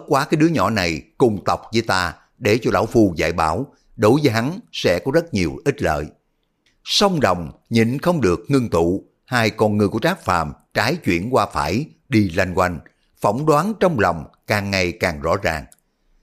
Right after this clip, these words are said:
"Chắc hẳn ngươi đã nhìn thấy Kỳ Lân huynh tại Lạc Lôi Hạp chứ?" Chịu đựng tử lôi bạo ngược nhiều năm,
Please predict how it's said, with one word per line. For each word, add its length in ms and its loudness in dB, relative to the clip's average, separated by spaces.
"Chắc 260 -2
hẳn 340 -2
ngươi 280 4
đã 100 0
nhìn 240 0
thấy 380 -2
Kỳ 200 4
Lân 280 -2
huynh 300 2
tại 220 -2
Lạc 360 -2
Lôi 180 4
Hạp 260 -2
chứ?" 180 0
Chịu 260 4
đựng 340 2
tử 220 2
lôi 240 4
bạo 200 0
ngược 340 0
nhiều 200 2
năm, 280 -2